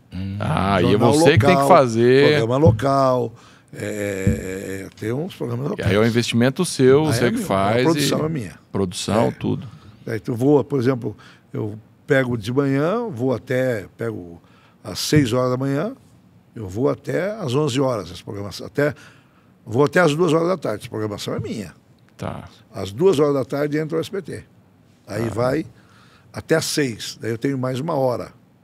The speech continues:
Speaker 3: minha, faço produção
Speaker 2: Fazer algum
Speaker 3: local.
Speaker 2: programa.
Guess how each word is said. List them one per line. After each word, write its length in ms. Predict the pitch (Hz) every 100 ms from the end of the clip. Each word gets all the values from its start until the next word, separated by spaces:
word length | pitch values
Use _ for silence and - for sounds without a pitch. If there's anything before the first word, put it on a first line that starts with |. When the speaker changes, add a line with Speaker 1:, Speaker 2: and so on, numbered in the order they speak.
| _ _ _ _
Speaker 3:
minha, 340 | 110 117 107 - _ _ _ _ _ _ _ _ _
faço 320 | - 98 -
produção 220 | - 110 87
Speaker 2:
Fazer 60 | 85
algum 20 |
Speaker 3:
local. 280 | 139 123 95
Speaker 2:
programa. 340 | - 92 107